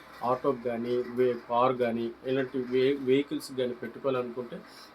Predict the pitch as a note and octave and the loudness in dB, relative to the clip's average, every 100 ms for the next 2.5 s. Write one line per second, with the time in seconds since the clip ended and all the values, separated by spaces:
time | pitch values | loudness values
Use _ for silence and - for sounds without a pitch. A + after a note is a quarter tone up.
0 | - B2+ B2 C#3 C3 C#3+ D3+ C3 B2 - | -6 0 0 0 0 0 2 0 0 -4
1 | B2 A#2 B2 C#3 B2+ A#2+ B2 A#2 A2+ A2 | -2 2 2 2 0 -2 -4 -6 -4 -4
2 | B2+ D3 A2+ A2+ A2 | -2 0 0 0 0